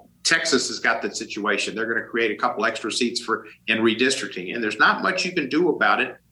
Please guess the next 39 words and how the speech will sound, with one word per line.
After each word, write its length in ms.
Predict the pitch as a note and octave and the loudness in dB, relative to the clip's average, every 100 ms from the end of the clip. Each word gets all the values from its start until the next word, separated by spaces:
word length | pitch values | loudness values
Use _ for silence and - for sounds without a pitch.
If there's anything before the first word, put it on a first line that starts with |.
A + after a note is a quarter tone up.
| _ | _
uh, 280 | A2 G#2+ G#2 | 2 4 4
unless 340 | B2 B2 C#3+ C#3+ | 0 0 2 2
you 80 | C3+ | 0
have 120 | C3+ | 0
a 60 | |
Voting 320 | B2+ C#3+ D#3+ A2+ | 0 0 0 0
Rights 280 | G2 - | -2 -2
Act. 280 | F#2 G#2+ - | -2 -2 -4
And 120 | G#2 | -10
because 360 | G#2 - C3+ C3 | -8 0 2 2
of 80 | B2 | 0
the 140 | B2+ | -2
filibuster, 580 | D3+ D#3 G#2+ A2 - A2 | 0 0 2 0 0 -2
we're 140 | G#2 | 0
not 180 | A2+ A#2 | 2 4
able 220 | A#2 A#2 | 2 -2
to 60 | A#2+ | -4
pass 260 | B2 A#2+ - | 0 0 -2
the 60 | |
Voting 300 | - C3 C#3+ | 0 2 2
Rights 300 | F#2+ F2 - | 0 -2 0
Act 260 | G2+ A2 - | 2 0 -4
and, 100 | G#2+ - _ _ _ - | -16 -20 _ _ _ -2
and, 380 | G2+ G2+ G2+ G#2 | 0 0 -4 -8
and 260 | G#2 - | -8 0
get 220 | A#2 A#2 | 2 2
pre-clearance 680 | - B2+ - C#3+ D3 B2+ - G#2+ | 2 2 2 2 2 2 -2 -4
requirements, 580 | - A2 G2 A#2 - | 0 2 2 0 -6
which 180 | G#2 - | -6 -4
were 140 | G2 G#2+ | -2 0
in 140 | A#2+ | 0
the 60 | G#2+ | 0
original 380 | G#2 C3+ A2+ - | 2 2 0 -2
Voting 240 | F#2 F#2 - | -4 -4 -8
Rights 340 | F2+ F#2 - | -4 0 2
Act, 300 | G#2 A2 - | 0 0 -2
passed 260 | A2+ A2 - - - | -2 0 -2 -6 2
bipartisan 720 | G#2 G#2+ A2+ A2 A2 B2+ | 2 2 0 0 0 -4
with 100 | G#2+ | -6